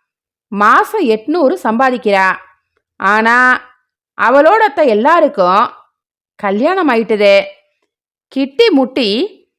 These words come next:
ஏதானும் இடம் வந்தா இந்த வரதட்சணையில அடிபட்டு போகுது.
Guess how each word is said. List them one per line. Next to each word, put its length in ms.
ஏதானும் 560
இடம் 240
வந்தா 320
இந்த 260
வரதட்சணையில 720
அடிபட்டு 460
போகுது. 440